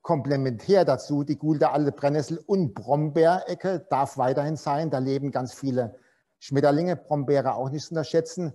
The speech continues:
Die berühmten Nesselfalter, Tagpfauenauge, kleiner Fuchs, Landkärtchen und Admiral, vier Tagfalter, die, deren Raupen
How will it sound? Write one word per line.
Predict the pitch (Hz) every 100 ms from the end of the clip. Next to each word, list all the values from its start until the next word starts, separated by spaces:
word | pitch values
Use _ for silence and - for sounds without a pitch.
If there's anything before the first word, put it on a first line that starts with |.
| -
Die |
berühmten | 143 143 139
Nesselfalter, | 139 147 156 - 147 143 143
Tagpfauenauge, | - 147 - 156 147 - - _ _ 151 143 139 143
kleiner | 131 131 123
Fuchs, | 120 165 151 - _ _ _ _ _ _ -
Landkärtchen | 135 147 143 151 143 - 160
und | 156 170
Admiral, | 143 139 139 117 120 127 151 156 - _
vier | - 147 139
Tagfalter, | - 139 135 165 151 151 147
die, | 156 147 151 - _
deren | - 143 139
Raupen | 117 135 139